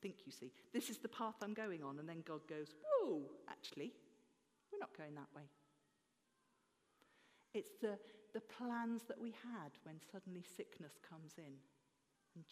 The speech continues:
changes our plans. Or we lose a job and we have to change our plans.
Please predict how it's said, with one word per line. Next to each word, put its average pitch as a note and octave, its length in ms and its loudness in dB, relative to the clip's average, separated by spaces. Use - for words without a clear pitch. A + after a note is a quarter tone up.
changes E3+ 400 -8
our D3+ 160 -8
plans. C3 360 -12
Or F#3+ 360 6
we G#3 140 0
lose G#3+ 320 4
a G#3 60 4
job G3 380 -4
and E3+ 100 -10
we E3 120 -8
have E3+ 140 -10
to D#3+ 100 -8
change D3+ 360 -8
our C#3+ 120 -10
plans. C3+ 360 -12